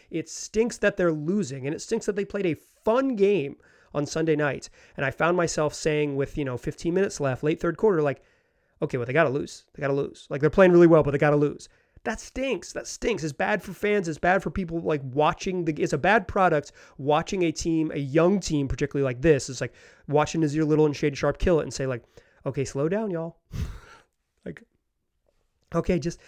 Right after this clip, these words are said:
just do a little bit worse." Like, d-, and then they come, you know, they come to the end of the road and miss a couple free throws with forty seconds left, and it feels like it was a better outcome.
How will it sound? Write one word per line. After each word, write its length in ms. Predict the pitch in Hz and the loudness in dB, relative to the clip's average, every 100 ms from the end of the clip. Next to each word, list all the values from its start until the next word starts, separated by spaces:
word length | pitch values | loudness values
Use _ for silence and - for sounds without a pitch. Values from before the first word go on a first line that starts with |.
| - - | -20 -6
just 240 | 151 - | -6 -4
do 180 | 139 175 | 2 4
a 20 | |
little 220 | 180 190 | 4 2
bit 180 | 180 196 | 0 0
worse." 560 | 190 214 185 - - - | 0 0 0 -4 -14 -12
Like, 140 | - - | -14 -10
d-, 120 | 180 - - - - | -12 -12 -16 -12 0
and 100 | 180 | 2
then 120 | 185 | 4
they 100 | 175 | 2
come, 380 | - 185 196 208 | 4 2 4 4
you 60 | |
know, 80 | 156 | 4
they 80 | 143 | 2
come 180 | 190 185 | 0 2
to 80 | 175 | 2
the 100 | 180 | 4
end 100 | 180 | 4
of 60 | |
the 80 | 165 | 4
road 320 | 202 220 185 | 6 6 4
and 80 | 151 | 2
miss 140 | 170 | -2
a 20 | - | -4
couple 160 | 165 | -8
free 160 | 151 226 | -6 -2
throws 220 | 202 160 | -2 -2
with 100 | 151 | -2
forty 200 | 190 180 | 0 0
seconds 300 | 220 208 196 | -2 -4 -2
left, 200 | 180 - 165 | -2 -2 -4
and 100 | 151 | -4
it 100 | - | -6
feels 600 | - - 208 208 196 - | -14 -6 2 2 2 -4
like 300 | 165 143 139 | -4 -4 -4
it 140 | - 143 | -8 -10
was 260 | 147 117 | -12 -14
a 140 | 131 131 | -14 -14
better 560 | 113 147 156 160 156 - | -8 -4 -2 -2 -4 -6
outcome. 600 | 127 135 - - - - | -12 -12 -12 -14 -14 -16